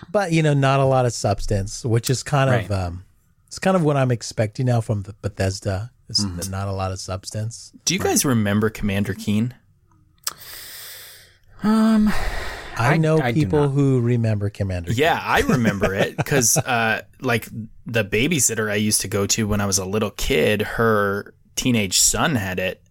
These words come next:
Speaker 3: That's
Speaker 1: Yeah.
Speaker 3: like a throwback. That's, that would be like announcing a new, like,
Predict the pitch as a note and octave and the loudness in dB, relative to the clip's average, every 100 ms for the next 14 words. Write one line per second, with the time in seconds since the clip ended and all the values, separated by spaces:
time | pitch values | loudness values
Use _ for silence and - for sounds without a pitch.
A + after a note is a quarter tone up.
0 | - - D3+ A#3+ - C3 G#2 E2+ G2 - | -20 -4 0 2 0 -4 -6 -8 -10 -10
1 | - - G2+ A#2+ G#2+ F#2 - A2 B2+ - | -12 -10 -2 0 0 -4 -4 0 0 2
2 | - - A#2+ C#3+ C3+ C3+ C3+ A#2 G#2+ - | -2 0 0 2 0 0 2 2 0 0
3 | A2 G2+ G#2+ - A2 G2+ G2 G2 - - | 0 0 0 2 0 0 -4 -6 -12 -20
4 | - _ _ - - G#2+ G2+ F#2+ G2 F#2+ | -20 _ _ -20 -6 -2 0 0 0 0
5 | F#2 F2 F2 - - | -2 -4 -8 -10 -16